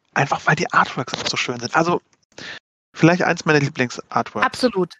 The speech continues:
Speaker 2: Ist auf
Speaker 1: Ähm,
Speaker 2: alle
Speaker 1: ist
Speaker 2: Fälle ein
Speaker 1: natürlich nur meine
Speaker 2: Hingucker.
Speaker 1: persönliche Meinung, ja. Ich hab früher nur schwarz getragen,
Speaker 2: <laughs>
Speaker 1: also ist ein bisschen, bisschen übertrieben, aber ich hab auf jeden Fall so eine, äh, Beziehung zu diesem Tim Burton
Speaker 2: Stil.
Speaker 1: Stil oder Tim Burton-esken, muss man ja fast sagen.
Speaker 2: Ja.
Speaker 1: Es ist ja,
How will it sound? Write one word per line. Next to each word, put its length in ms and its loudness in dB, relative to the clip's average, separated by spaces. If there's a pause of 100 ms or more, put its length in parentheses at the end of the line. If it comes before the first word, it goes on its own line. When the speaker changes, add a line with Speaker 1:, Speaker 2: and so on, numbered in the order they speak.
Speaker 2:
Ist 220 4
auf 100 4
Speaker 1:
Ähm, 60 4
Speaker 2:
alle 160 4
Speaker 1:
ist 60 -2
Speaker 2:
Fälle 160 8
ein 40 4
Speaker 1:
natürlich 220 2
nur 80 4
meine 120 2
Speaker 2:
Hingucker. 200 -4
Speaker 1:
persönliche 320 -2
Meinung, 340 4
ja. 320 4 (840)
Ich 80 0
hab 160 0
früher 220 6
nur 120 0
schwarz 300 2
getragen, 540 2
Speaker 2:
<laughs> 40 -8
Speaker 1:
also 300 -6 (680)
ist 220 -18
ein 140 -20
bisschen, 300 -6
bisschen 280 -10
übertrieben, 460 -2
aber 180 6
ich 160 2
hab 220 2
auf 100 4
jeden 140 -2
Fall 120 4
so 120 -2
eine, 260 6
äh, 220 0
Beziehung 400 -8
zu 100 -8
diesem 200 -10 (200)
Tim 320 -8
Burton 580 0
Speaker 2:
Stil. 760 -4 (180)
Speaker 1:
Stil 360 4
oder 120 2
Tim 180 -2
Burton-esken, 880 0
muss 200 -10
man 120 -2
ja 120 -2
fast 220 -14
sagen. 200 -6
Speaker 2:
Ja. 60 -2
Speaker 1:
Es 80 -2
ist 100 -10
ja, 160 -4